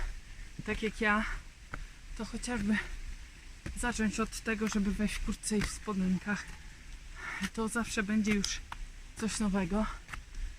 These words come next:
E, także polecam, zachęcam, jeżeli jest ktoś zainteresowany tym, a nie chciałby sam,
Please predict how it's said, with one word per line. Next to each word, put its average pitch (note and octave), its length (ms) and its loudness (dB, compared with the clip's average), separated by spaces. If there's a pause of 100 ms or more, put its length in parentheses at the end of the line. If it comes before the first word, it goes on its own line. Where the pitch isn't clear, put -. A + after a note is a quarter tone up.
(480)
E, F#3 220 4 (920)
także A3+ 220 0
polecam, A#3 500 0
zachęcam, A3 540 2
jeżeli G3+ 400 4
jest G3+ 200 4
ktoś - 260 2 (640)
zainteresowany A3+ 1000 6
tym, G3 180 6 (800)
a G#3 80 4
nie B3+ 160 12
chciałby F3+ 360 2
sam, C4+ 300 6